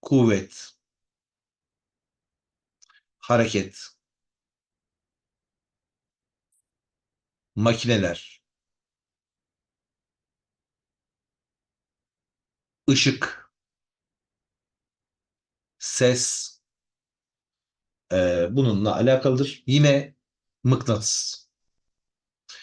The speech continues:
Mesela diyecek ki bize çocuklarla bir okul öncesi öğretmeni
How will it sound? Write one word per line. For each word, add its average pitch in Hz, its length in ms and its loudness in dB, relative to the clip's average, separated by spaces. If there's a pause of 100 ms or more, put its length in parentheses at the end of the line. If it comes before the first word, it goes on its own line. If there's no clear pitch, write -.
(460)
Mesela 127 360 4
diyecek 127 320 0
ki 95 100 -6
bize 131 420 -2 (560)
çocuklarla 113 680 2
bir 120 320 0 (840)
okul 131 220 2
öncesi 107 360 0
öğretmeni 98 680 -2